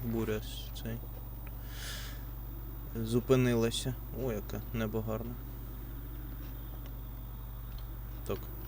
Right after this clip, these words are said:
Та так теж, до речі, гарно. Так, а де ж цей то тоді? Куди я його задівав-то?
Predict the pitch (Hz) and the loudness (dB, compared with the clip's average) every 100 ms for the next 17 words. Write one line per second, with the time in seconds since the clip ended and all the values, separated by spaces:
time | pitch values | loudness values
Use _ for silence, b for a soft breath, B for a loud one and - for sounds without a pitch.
0 | - - - - - - - - - - | -6 -6 -6 -6 -6 -6 -6 -6 -4 -6
1 | - - - - 180 143 - 113 104 107 | -6 -6 -4 0 6 6 8 4 6 4
2 | 107 - 110 107 110 110 - - B B | 4 2 2 2 2 -2 -4 -6 B B
3 | B B B B - - - - - - | B B B B -6 -6 -6 -6 -6 -6
4 | - - - - - - - - - - | -6 -4 -4 -4 -6 -6 -6 -6 -6 0
5 | 123 120 127 123 143 131 - - 117 104 | 4 6 6 10 10 10 4 4 4 4
6 | 113 107 107 113 107 113 - - - - | 0 0 0 0 -2 -2 -4 -4 -4 -4
7 | - - - - 113 117 104 104 107 107 | -4 -4 -4 -2 8 8 10 6 2 2
8 | 104 104 - - | 0 0 -2 -4